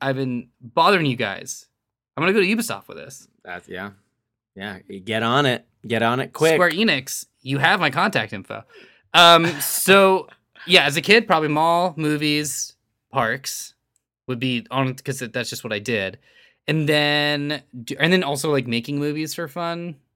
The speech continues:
Speaker 1: was, like, a thing we did as kids. And then I think as an adult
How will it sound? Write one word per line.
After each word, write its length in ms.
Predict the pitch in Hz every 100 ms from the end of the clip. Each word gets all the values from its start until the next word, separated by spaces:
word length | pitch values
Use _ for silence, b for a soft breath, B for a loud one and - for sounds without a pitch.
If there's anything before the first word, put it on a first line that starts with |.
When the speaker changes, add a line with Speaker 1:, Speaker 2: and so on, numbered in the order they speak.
| -
Speaker 1:
was, 100 | 151
like, 120 | 147
a 80 | 151
thing 240 | 135 151 156
we 100 | 151
did 180 | 156
as 120 | 156 139
kids. 440 | 156 151 156 - _ _ _ _ -
And 180 | 139 135
then 400 | 135 135 135 135
I 80 | 131
think 160 | 131
as 100 | 127
an 80 | 123
adult 960 | 107 107 131 139 135 107 101 - -